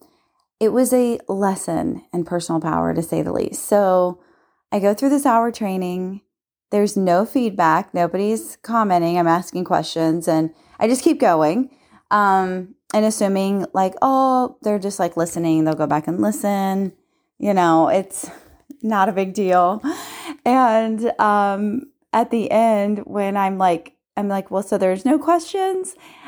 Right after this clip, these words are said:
And one of my Momentum members says, "Chrissy, are you not seeing the chat?" And I was like, "There's nothing in my chat." And they're like, "Yes, there is. Your <laughs> chat's broken." And I'm like, "Cool.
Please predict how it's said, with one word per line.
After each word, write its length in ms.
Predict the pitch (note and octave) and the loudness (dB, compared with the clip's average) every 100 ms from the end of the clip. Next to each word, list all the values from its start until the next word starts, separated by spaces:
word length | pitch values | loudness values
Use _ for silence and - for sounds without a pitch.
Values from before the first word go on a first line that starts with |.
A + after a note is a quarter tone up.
| - | -6
And 580 | B3 A#3+ A#3 A3 G#3+ - - _ _ - | 2 4 4 2 -2 -6 -10 _ _ -16
one 400 | A3+ G#3 G#3 G#3+ | -10 -6 -2 -2
of 180 | G#3 G#3+ | -2 -2
my 200 | F#3+ F#3 | -2 0
Momentum 520 | F3+ F3 F3 F#3+ F3+ | -2 -2 -2 -4 -4
members 440 | F3 F3 F#3 F#3 | -4 -4 -4 -4
says, 460 | - F#3 F#3+ F#3 - _ _ _ _ | -2 -2 -2 -4 -14 _ _ _ _
"Chrissy, 320 | - D#4+ C#4 | -2 2 2
are 40 | B3 | 0
you 180 | G#3 | 2
not 220 | D4 E4+ - | 2 0 -2
seeing 360 | B3+ C4 B3+ | 0 2 2
the 100 | A#3 | 0
chat?" 460 | - G#3 G3+ A3 - | -2 -2 0 -2 -4
And 100 | G#3 | -6
I 60 | G#3 | -6
was 140 | G3+ | -4
like, 460 | G3+ G3 G3+ - _ _ _ _ _ _ | -6 -6 -8 -14 _ _ _ _ _ _
"There's 180 | - G3+ | -4 0
nothing 260 | F#3+ F#3 E3+ | 0 2 2
in 80 | D#3 | 2
my 100 | D3+ | 2
chat." 420 | - F#2+ - - _ _ _ _ _ _ | 0 0 -2 -6 _ _ _ _ _ _
And 100 | G3 | -2
they're 120 | G#3 | 2
like, 200 | G#3 G3 | 2 2
"Yes, 180 | G3 G#3 | 0 0
there 200 | - G3+ | 2 2
is. 260 | G3 G3+ - | 4 2 0
Your 80 | F#3 | -4
<laughs> 100 | - | -6
chat's 360 | - - - | -10 -12 -18
broken." 600 | - - E3+ G#3+ D3+ B2+ F3 | -6 0 0 0 0 0 0
And 140 | G3 | 0
I'm 180 | F#3+ G3 | 0 0
like, 520 | F#3 F3 F#3 - _ _ _ _ _ _ _ _ _ _ _ _ _ _ _ _ _ _ | 0 0 -4 -8 _ _ _ _ _ _ _ _ _ _ _ _ _ _ _ _ _ _
"Cool. 640 | - F#4+ A4+ - A#2 G3 | -2 2 4 2 0 -6